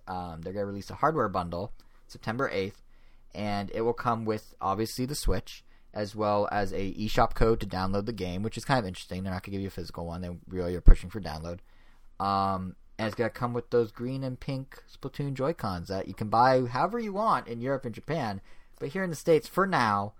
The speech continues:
you have to get it in this bundle that also comes with a Splatoon carrying case, and all that together is three hundred eighty dollars, only at Walmart, September eighth.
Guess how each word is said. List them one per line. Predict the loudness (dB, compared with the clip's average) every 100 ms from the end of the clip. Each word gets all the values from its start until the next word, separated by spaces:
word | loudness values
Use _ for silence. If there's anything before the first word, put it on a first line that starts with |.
| -18 -8
you | -2
have | -2 -2
to |
get | -2 -2
it |
in | -4
this | -8
bundle | -6 -6 -4
that | -4 0
also | -2 -2 -6
comes | -6 -6
with | -10
a |
Splatoon | -14 -16 -14 -10 -8
carrying | -2 -2 -2
case, | 0 0 0
and | 2
all | 6 6
that | 6 2 -2
together | -2 0 -2
is | -4
three | -8
hundred | -8 -10
eighty | -12 -10
dollars, | -12 -12 -16 -10
only | -6 -6 -6
at | -10
Walmart, | -16 -18 -20 -20 -20
September | -20 -12 -12 -12
eighth. | -16